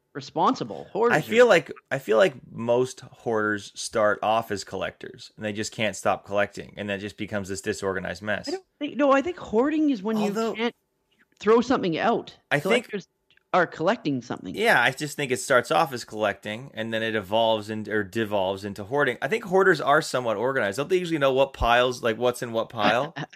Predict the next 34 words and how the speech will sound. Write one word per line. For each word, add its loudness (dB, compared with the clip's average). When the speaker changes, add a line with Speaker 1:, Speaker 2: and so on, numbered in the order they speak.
Speaker 1:
you -18
seen, 2
I, 2
fuck, -6
I -2
don't 0
even -4
watch -4
that -2
hoarder -2
show, -2
but 0
I 0
saw 2
a -2
commercial 2
about 2
it. -8
No, 4
that's 4
Speaker 2:
Is 0
it -2
Speaker 1:
fucked. 4
Speaker 2:
still 4
a 4
show? -2
Speaker 1:
There's -4
no 6
rhyme 2
or 0
reason -2
to -8
their -4
disorder. -4